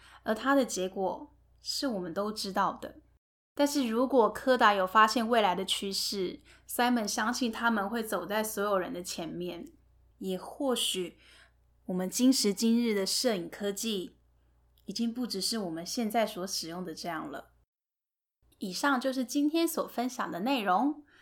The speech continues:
这本书我是真的蛮推荐大家去看的。我觉得书很神奇的地方，就是每个人看完之后都会有不同的想法，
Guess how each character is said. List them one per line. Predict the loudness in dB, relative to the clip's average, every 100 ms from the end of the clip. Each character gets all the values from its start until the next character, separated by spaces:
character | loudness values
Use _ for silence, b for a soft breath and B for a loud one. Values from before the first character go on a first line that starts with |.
| B
这 | -6 -4
本 | -4 -4
书 | -4 -2 2
我 | 2
是 | 0 0
真 | 2
的 | 2
蛮 | 0 -4
推 | -2 -2
荐 | 0
大 | 0 0
家 | 0
去 | -4
看 | -4 -4 -4
的。 | -10 -14 b b -8
我 | -2
觉 | 2 2
得 |
书 | 2 -2 0
很 | 0 0
神 | -2
奇 | -4 -6
的 | -4
地 | -4
方， | 2 2 2 0 B B
就 | -4
是 | 4 4
每 | 4 0
个 |
人 | -4
看 | -2 2 2
完 | 2
之 | -4
后 | 0 0
都 | 0
会 | 0
有 | 0
不 | -2
同 | -6 -4
的 | -4
想 | -4 -6
法， | 0 4 4 2